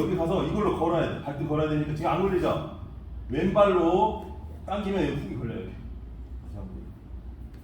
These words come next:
이게, 이게 들어갈 때 이 왼쪽 발등으로 상대방 발목을 당겨오면 오른쪽 발목이 훅이 걸려요, 이렇게. 걸리면 앞으로 떨어뜨려야 돼요. 그냥 밀면 잘 안 떨어져요. 이거를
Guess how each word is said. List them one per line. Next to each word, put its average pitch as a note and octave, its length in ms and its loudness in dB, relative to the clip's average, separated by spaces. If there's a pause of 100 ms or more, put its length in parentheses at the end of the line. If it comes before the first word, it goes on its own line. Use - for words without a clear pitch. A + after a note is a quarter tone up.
(720)
이게, E3 160 0
이게 E3 160 0
들어갈 D#3+ 340 0
때 - 380 -2 (500)
이 C#3+ 120 -6
왼쪽 E3+ 340 0
발등으로 E3+ 480 -2
상대방 F#3+ 300 -4
발목을 D3 340 -4
당겨오면 D3+ 760 2 (460)
오른쪽 F3+ 640 0
발목이 C#3+ 360 -2
훅이 - 260 -8
걸려요, A#2+ 280 -4
이렇게. G2 180 -8 (1120)
걸리면 F3 360 4 (1300)
앞으로 G#3 440 2
떨어뜨려야 G#3+ 400 0
돼요. - 420 0
그냥 F#3+ 260 2
밀면 F#3+ 280 4
잘 D3 200 0
안 - 60 -2
떨어져요. D#3+ 520 0
이거를 E3+ 400 0